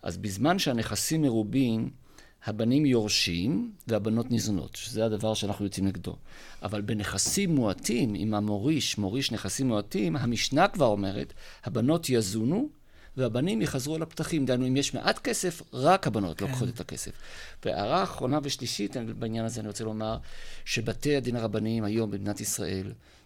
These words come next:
Speaker 1: יודעים לומר לבנות שהולכים לקחת להם את הירושה, דין המדינה נותן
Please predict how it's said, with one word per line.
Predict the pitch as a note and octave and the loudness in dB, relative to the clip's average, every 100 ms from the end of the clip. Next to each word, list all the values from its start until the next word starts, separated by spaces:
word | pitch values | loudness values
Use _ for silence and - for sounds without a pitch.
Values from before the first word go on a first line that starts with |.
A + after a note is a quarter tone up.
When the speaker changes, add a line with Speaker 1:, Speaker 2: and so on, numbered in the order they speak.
| - | -4
Speaker 1:
יודעים | A#2+ G2+ B2+ D3 | -4 0 0 0
לומר | A#2+ A2 G#2+ G#2 G#2 - | 0 0 0 0 -4 -8
לבנות | G#2 G#2+ A2 G2+ A#2 A#2 A#2+ - - - - - - - | -6 -4 -2 -2 0 0 0 -4 -12 -20 -20 -20 -20 -12
שהולכים | - A2+ G2 B2 B2+ | -4 -2 -2 -2 -2
לקחת | G2 C3 - - | -2 -4 -4 -2
להם | G#2+ | -2
את | G2 | 0
הירושה, | F#2+ G2 - F#2+ G2 - - - - - | -2 -2 -2 -2 -2 -8 -20 -20 -16 -2
דין | C3 F#3 | 0 2
המדינה | D3 A#2 A2 G#2 A2 B2+ - - - | 2 2 2 2 0 -4 -14 -14 -8
נותן | A2 - G#2+ A2 | -6 -4 -4 -4